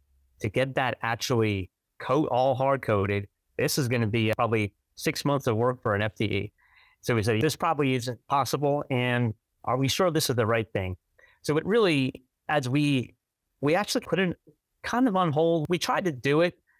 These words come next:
knowing that we weren't doing a great job. And it wasn't until we really started maturing on data and really started developing dashboards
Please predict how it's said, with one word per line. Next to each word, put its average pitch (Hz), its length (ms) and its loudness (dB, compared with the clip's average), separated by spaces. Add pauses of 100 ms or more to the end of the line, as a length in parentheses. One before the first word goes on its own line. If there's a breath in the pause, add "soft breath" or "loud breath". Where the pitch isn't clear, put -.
(280)
knowing 151 380 2
that 127 120 2
we 117 60 2
weren't 131 240 0
doing 131 160 2
a 120 60 2
great 107 240 0
job. 95 280 -2 (600)
And 127 480 0 (380)
it 165 120 0
wasn't 190 400 0
until 135 680 0
we 120 100 2
really 143 760 2 (140)
started 135 440 0
maturing 135 480 0
on 139 140 2
data 98 440 -2 (340)
and 117 160 2
really 143 240 2
started 127 360 0
developing 110 640 0
dashboards 104 760 -2